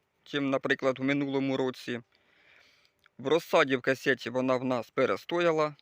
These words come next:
тому теж така була досить дохла. Тому, щоб нагнать листову масу,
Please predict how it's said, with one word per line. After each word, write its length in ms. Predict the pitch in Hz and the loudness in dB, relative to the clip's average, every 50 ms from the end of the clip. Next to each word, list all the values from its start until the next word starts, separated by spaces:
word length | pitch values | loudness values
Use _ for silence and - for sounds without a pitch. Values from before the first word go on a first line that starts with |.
| _ _ _ _ _ | _ _ _ _ _
тому 420 | - 143 139 135 131 127 120 117 - _ _ _ _ _ _ _ | -6 -4 -2 -2 -2 -2 -4 -6 -10 _ _ _ _ _ _ _
теж 200 | - 127 131 131 | 0 0 0 0
така 280 | - - 127 - 123 120 | 0 -4 -4 -2 -2 -2
була 440 | 117 117 117 113 117 107 107 113 - _ _ _ _ _ _ _ | -2 -4 -4 0 0 0 0 -2 -6 _ _ _ _ _ _ _
досить 440 | - - 131 123 123 - 120 120 131 | -10 -6 -6 -4 -4 -6 -8 -6 -2
дохла. 420 | 143 165 180 - 175 156 147 143 - _ _ _ _ _ _ _ _ _ _ _ _ _ _ _ _ _ _ _ _ _ _ _ _ _ _ _ _ _ _ _ _ _ _ - | -2 -2 -2 -2 -2 -2 -2 -2 -4 _ _ _ _ _ _ _ _ _ _ _ _ _ _ _ _ _ _ _ _ _ _ _ _ _ _ _ _ _ _ _ _ _ _ -8
Тому, 380 | - 147 160 208 214 196 165 143 | -6 -4 -4 -2 -2 -2 -2 -4
щоб 440 | - - - - 160 143 135 135 135 | -4 -2 0 0 0 2 2 0 2
нагнать 560 | 135 135 135 135 143 139 135 131 120 - - - | 2 4 2 2 2 2 2 2 2 -2 -8 -8
листову 420 | 131 131 - - 151 139 131 135 | -8 -8 -4 -2 0 0 0 0
масу, 480 | 143 165 196 196 - - - 165 165 | -2 -2 -4 -6 -6 -6 -6 -6 -6